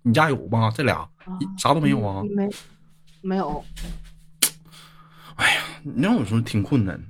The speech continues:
Speaker 1: 你要占地啥的还行啊。
Speaker 2: 嗯，那能分不少钱呢。
Speaker 1: 那可不咋的，要占地的话，我讲，
Speaker 2: 嗯。
Speaker 1: 讲话，老弟儿，我投工地我得追你。
Speaker 2: 嗯。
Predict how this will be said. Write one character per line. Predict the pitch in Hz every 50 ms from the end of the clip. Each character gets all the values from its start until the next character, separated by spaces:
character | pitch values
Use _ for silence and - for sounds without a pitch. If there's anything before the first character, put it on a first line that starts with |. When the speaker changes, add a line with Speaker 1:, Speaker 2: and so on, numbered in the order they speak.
| 123 120
Speaker 1:
你 | 117 113
要 | 160 185
占 | 175 - 202 190 208
地 | 269 285 233 147
啥 | 113 87 90 95
的 | 98 98
还 | 107 101 104
行 | - - 82 - 78 87 -
啊。 | - - - 269 - - - - - - - 269 220 190 - 214 220 - - 262 - - - - - - - -
Speaker 2:
嗯， | 226 226 208 190 175 - 254
那 | 294
能 | 285 285 330 339
分 | 320 285 294
不 | 330
少 | 330 285 - 185
钱 | - 175 101 123
呢。 | 165 180 147 - - - - -
Speaker 1:
那 | - 233 262 -
可 | - - 113 113
不 | 147 165
咋 | 127 120 - - 92 92
的， | 101 101 90 78 76 73 175 175 - _ -
要 | 220 226 226
占 | 233 240 220 220
地 | 247 262 247
的 | 196
话， | 175 220 226
我 | 196 139 120 113 101 - -
讲， | - - 123 117 113
Speaker 2:
嗯。 |
Speaker 1:
讲 | 113 127 110 120
话， | 170 202 196
老 | 165 123
弟 | 113 160 180
儿， | 156 123
我 | 113
投 | 110 - 160 190
工 | 196 165 131 156
地 | 214 226
我 | 151 135
得 | 123 101
追 | - 95 87 82
你。 | 85 82 - - - - - -
Speaker 2:
嗯。 | 269